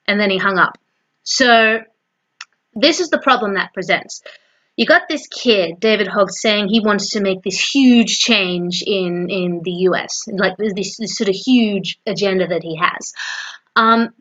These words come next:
but then the single body, the one single body that can actually instigate this change calls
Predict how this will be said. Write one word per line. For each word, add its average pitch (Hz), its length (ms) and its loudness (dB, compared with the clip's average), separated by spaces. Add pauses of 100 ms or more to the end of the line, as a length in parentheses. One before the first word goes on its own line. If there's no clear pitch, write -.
but 269 180 0
then 254 680 2
the 247 280 2 (320)
single 370 720 6
body, 240 340 4
the 208 140 -4
one 294 180 4
single 320 320 -2
body 247 280 4
that 226 140 2
can 247 260 -4
actually 262 480 2
instigate 226 680 0
this 185 200 -4
change 180 600 -4
calls 247 600 2